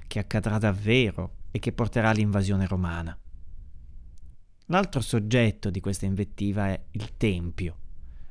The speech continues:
Anche il Tempio si è corrotto ed è diventato un covo di ladri. Mi viene da pensare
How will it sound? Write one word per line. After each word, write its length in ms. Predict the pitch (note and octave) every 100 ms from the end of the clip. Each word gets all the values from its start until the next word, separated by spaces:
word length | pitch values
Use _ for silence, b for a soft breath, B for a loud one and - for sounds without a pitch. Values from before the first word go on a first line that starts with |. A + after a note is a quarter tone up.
| b
Anche 260 | C3 A2+ A2
il 180 | G2+
Tempio 400 | - C3 G2+ G2
si 120 | - G2+
è 60 |
corrotto 720 | F2+ G2+ G2 F#2 - F2+ F2 b b b -
ed 120 | A2+
è 60 | A2+
diventato 520 | G#2+ G#2 G2 G2+ -
un 100 | F#2+
covo 260 | F#2 F#2+ F#2+
di 140 | F2+
ladri. 500 | E2 D#2+ D#2+ E2+ E2 - - - - - - - - - - - - - - - b b b b b - - - -
Mi 140 | - C#3
viene 240 | F#3+ C#3
da 100 | A#2
pensare 720 | A2+ G#2+ - G#2+ G2+ G#2